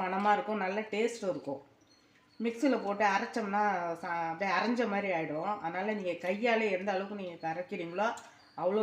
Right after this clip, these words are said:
டேஸ்ட் கொடுக்கும். ரசமே அப்போ கையில பண்றதுதாங்க. கை, நம்ம கையால செய்-, இந்த நம்ம கையை கொடுத்து எல்லாமே கரைச்சி எடுங்களா, அதனுடைய டேஸ்ட் வேற மாதிரி இருக்கும். அதே மிக்ஸி ஜார்ல அரைச்சு பாருங்க, அது ஒரு டேஸ்டா தான் இருக்கும். நல்ல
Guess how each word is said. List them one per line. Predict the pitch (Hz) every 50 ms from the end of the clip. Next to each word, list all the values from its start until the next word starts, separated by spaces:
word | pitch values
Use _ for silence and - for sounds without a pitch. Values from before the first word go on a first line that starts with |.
| 208 -
டேஸ்ட் | 214 220 220 214 - 202 -
கொடுக்கும். | 185 175 165 165 165 160
ரசமே | 160 160 - - 220 220 247 233 208
அப்போ | - - - 196 190 180 180 - 180
கையில | 185 214 240 262 254 220 208 196
பண்றதுதாங்க. | 180 185 180 180 180 175 175 185 190 170 160 -
கை, | 175 180 196 208 208 185
நம்ம | 175 170 170 160 -
கையால | 180 196 190 220 233 226 233 247 254 254 - - - - - - _ _ _ _ _ - -
செய்-, | 208 214 220 220 - -
இந்த | 196 190 185 185 180 175
நம்ம | 175 175 170 -
கையை | 208 214 220 254 254 240 214
கொடுத்து | 214 214 214 247 220 196
எல்லாமே | 180 185 180 185 196 196 196
கரைச்சி | 180 175 180 - - 196 175
எடுங்களா, | 165 160 160 160 170 170 165
அதனுடைய | 165 175 175 175 160 165 156 -
டேஸ்ட் | 175 185 190 - - 175 156 156
வேற | 156 151 156 156
மாதிரி | 151 160 160 160
இருக்கும். | 156 - 196 214 220 175
அதே | 180 175 208 220 254 262 226
மிக்ஸி | 208 202 - - 247 208 190
ஜார்ல | 190 180 175 175 165 165
அரைச்சு | 180 196 - 226 214 196
பாருங்க, | 175 170 180 185 185 160
அது | 165 170 175 175
ஒரு | 165 160 -
டேஸ்டா | 160 160 156 - 156 147 143 156
தான் | 160 156
இருக்கும். | - - 147 151 - - - - - _ _ _ _ _ _ _ - - - _ _ _ _ _ _ _ _ _ _ _ _ _ _ - - _ _ _ _ _ - - - - _ _ _ _ _ _ -
நல்ல | 190 208 233